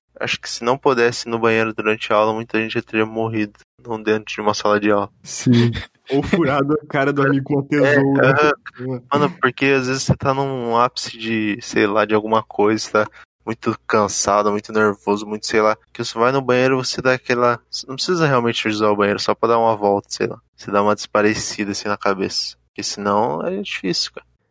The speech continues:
Speaker 2: Agora eu lembrei de uma outra história. <laughs> Mano, é muito interessante como o professor não deixa você ir no banheiro, sendo que, tipo, cara, eu preciso <laughs> ir. Teve uma vez que eu acho que era, sei lá, na alfabetização ainda, antes de eu entrar na, no ensino fundamental,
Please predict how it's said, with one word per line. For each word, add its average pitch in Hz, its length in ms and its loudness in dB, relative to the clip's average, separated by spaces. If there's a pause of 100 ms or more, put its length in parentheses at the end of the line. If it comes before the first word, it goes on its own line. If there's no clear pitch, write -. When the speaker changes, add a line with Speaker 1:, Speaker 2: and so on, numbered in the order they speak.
Speaker 2:
Agora 180 200 0
eu 202 40 -2
lembrei 185 280 2
de 170 80 -6
uma 170 100 0
outra 185 340 0
história. 156 440 0
<laughs> - 500 -4
Mano, 233 200 0
é 196 100 2
muito 233 340 -2 (260)
interessante 202 760 -2
como 180 160 0
o 175 40 0
professor 180 320 0
não 208 160 2
deixa 190 320 0
você 170 220 0
ir 185 40 2
no 185 100 2
banheiro, 175 360 2
sendo 180 200 0
que, 185 120 -4
tipo, 143 540 -4
cara, 170 160 -2
eu 156 60 2
preciso 190 580 0
<laughs> 262 120 4
ir. 247 360 -2 (580)
Teve 240 160 0
uma 247 240 0
vez 147 460 0
que - 140 -4
eu 135 320 0
acho 131 160 -2
que 156 60 -2
era, 135 400 0 (100)
sei - 160 -6
lá, 127 280 2
na 117 120 -2
alfabetização 143 960 0
ainda, 131 200 2
antes 135 160 0
de 139 60 -2
eu 143 100 2
entrar 131 280 0
na, 120 520 -2 (240)
no 127 80 -6
ensino 127 600 -2
fundamental, 127 920 -2